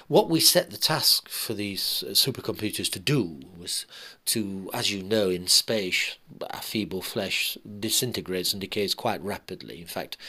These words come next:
after six months in the space station, as you know, they stretch it out, uh, absolutely near, near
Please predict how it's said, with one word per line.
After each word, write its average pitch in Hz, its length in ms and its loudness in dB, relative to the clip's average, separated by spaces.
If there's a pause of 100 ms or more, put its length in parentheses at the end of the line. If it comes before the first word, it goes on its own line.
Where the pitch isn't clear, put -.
(300)
after - 180 -2
six - 340 2
months 92 300 -6
in 90 60 -8
the 85 60 -6
space 95 300 -2
station, 85 440 0
as 87 160 -8
you 90 100 -4
know, 92 240 -2
they 90 120 0
stretch - 360 -2
it 85 80 -6
out, 85 260 -4
uh, 87 60 -12 (840)
absolutely 92 600 -2
near, 90 320 -4 (140)
near 95 340 -2